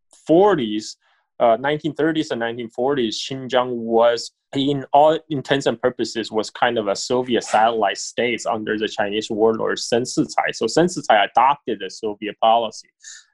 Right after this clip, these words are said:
and that policy continued under the People's Republic of China. So that's how the nationality, the Uyghur, came into being. I mean, it's, it's, it's somewhat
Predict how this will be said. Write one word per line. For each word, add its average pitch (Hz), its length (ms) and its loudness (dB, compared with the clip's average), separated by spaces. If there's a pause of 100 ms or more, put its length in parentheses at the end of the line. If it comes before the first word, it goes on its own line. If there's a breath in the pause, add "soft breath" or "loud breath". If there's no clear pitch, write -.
and 117 240 -6
that 123 240 2
policy 143 380 2
continued 165 680 -8
under 110 260 -8
the 90 120 -10
People's 113 420 -8
Republic 139 460 0
of - 80 -20
China. 87 360 -2
So - 200 -4
that's 127 280 2
how 131 220 6
the 110 200 -6
nationality, 117 1080 -2
the 101 100 -6
Uyghur, 107 520 -4 (120)
came 113 280 -4 (460)
into 113 360 -4
being. 107 480 0
I 107 60 0
mean, 101 120 -2
it's, - 160 -8
it's, 123 360 -4
it's 151 180 0
somewhat 180 640 2